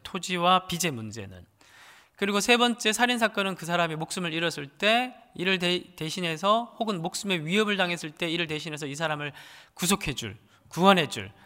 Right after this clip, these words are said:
가장 가까운 사람이 그런 의무를 가지게 된다라는 게 고엘 제도입니다.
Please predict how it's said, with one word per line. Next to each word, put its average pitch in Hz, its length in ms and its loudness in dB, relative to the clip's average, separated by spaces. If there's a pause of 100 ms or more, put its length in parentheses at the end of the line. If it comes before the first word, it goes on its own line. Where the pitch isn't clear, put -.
(100)
가장 175 420 4
가까운 208 840 4 (360)
사람이 185 760 6
그런 160 220 0
의무를 185 580 4
가지게 131 300 -6
된다라는 - 1500 -6
게 233 100 6
고엘 135 580 -2
제도입니다. 110 640 -12